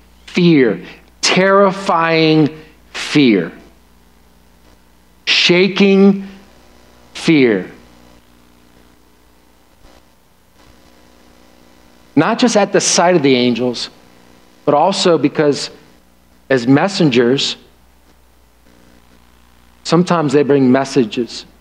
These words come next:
of judgment. As in Sodom and Gomorrah, though the angel's identity is veiled, they come with a message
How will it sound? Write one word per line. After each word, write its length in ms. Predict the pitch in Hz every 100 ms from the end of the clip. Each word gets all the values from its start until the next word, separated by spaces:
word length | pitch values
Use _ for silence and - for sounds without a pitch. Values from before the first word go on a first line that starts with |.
| _ _
of 220 | 107 107 -
judgment. 720 | 147 143 139 - 190 - - - _ _ _ _ _ _ _ _ _ _ _ _ - -
As 240 | 104 98
in 180 | 120 120
Sodom 420 | 107 - 117 123
and 120 | 135 131
Gomorrah, 500 | 131 143 147 110 - - _ _ _ _ _ _ -
though 180 | 127
the 120 | 123 123
angel's 340 | 139 131 131
identity 540 | 139 123 135 139 139
is 120 | 139 113
veiled, 460 | 113 131 147 135
they 140 | 123 135
come 340 | - 156 143
with 140 | 139
a 60 | 143
message 520 | 135 139 135 160 131